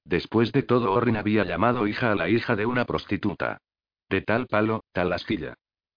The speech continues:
"¿Dónde está tu casa?". Ajuste vertical a esa pregunta en frío, se dio cuenta de que habían llegado a las afueras de San Francisco.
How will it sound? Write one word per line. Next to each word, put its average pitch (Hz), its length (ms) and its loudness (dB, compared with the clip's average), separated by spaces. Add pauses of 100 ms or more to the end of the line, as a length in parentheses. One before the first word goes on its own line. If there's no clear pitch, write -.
(520)
"¿Dónde 110 260 2
está 95 240 0
tu 110 120 0
casa?". 107 360 -2 (480)
Ajuste 98 480 0
vertical 101 500 0
a 92 60 0
esa 113 240 0
pregunta 98 540 0
en 80 160 -6
frío, 110 320 -4 (100)
se - 180 -4
dio 95 220 -2
cuenta 98 380 0
de 92 100 2
que 92 140 -2
habían 104 320 2
llegado 101 340 -2
a 98 60 -2
las 87 180 -2
afueras 127 460 2
de 85 80 -2
San 85 180 -4
Francisco. 73 680 -4